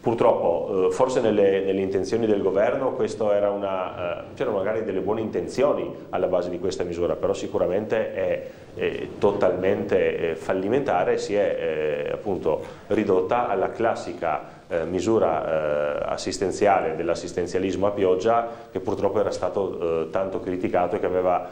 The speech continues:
eh, dato cattivi frutti già nei decenni scorsi, cioè, eh, buttare soldi, diciamo, dalla finestra, investirli nel sud. Mi ricordo che tipo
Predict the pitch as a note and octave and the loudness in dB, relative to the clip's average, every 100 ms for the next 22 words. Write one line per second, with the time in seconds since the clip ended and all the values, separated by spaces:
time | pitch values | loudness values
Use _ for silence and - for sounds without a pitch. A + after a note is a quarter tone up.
0 | - - - F#2 G2 G#2 F#2 - G2 G2 | -14 -8 -4 0 0 0 -2 -4 -4 -4
1 | - F2 F#2+ F2 F2 F2 D#2+ - F2 E2+ | -4 -4 0 2 2 2 0 -2 -2 -2
2 | - F2+ - D#2+ G2 F2 D#2+ - - - | 0 0 0 -2 0 0 -2 -8 -16 -14
3 | - F2 F#2 G2 A2+ G#2 - - A2 G#2 | -10 -4 -2 4 4 4 2 0 2 4
4 | - E2+ D2+ - - E2+ G2 F#2+ F#2 F#2 | 2 -2 -6 -8 -10 -4 0 2 2 2
5 | F2 - A2 B2+ - F2 E2+ E2 G#2+ G2 | 0 0 2 2 0 -4 -6 -4 -2 0
6 | F2 F2+ - A2+ F#2 - - F#2 F2 G#2 | 0 -2 0 0 -2 -6 -6 -4 0 2
7 | F#2+ E2+ F#2+ F2+ | 2 -2 -4 -6